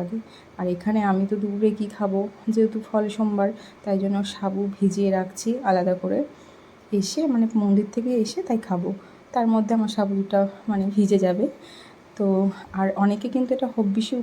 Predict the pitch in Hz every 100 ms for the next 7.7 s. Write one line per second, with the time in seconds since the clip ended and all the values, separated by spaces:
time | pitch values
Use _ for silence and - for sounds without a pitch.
0 | 233 196 190 190 190 190 196 196 190 -
1 | 190 196 233 226 226 220 220 226 226 214
2 | 214 226 226 285 254 220 202 202 202 202
3 | 190 196 202 - - - - 202 196 196
4 | 208 208 208 185 196 285 - - - -
5 | - 226 202 196 - 202 202 196 196 196
6 | 196 185 185 190 180 208 302 - - -
7 | - - - - - -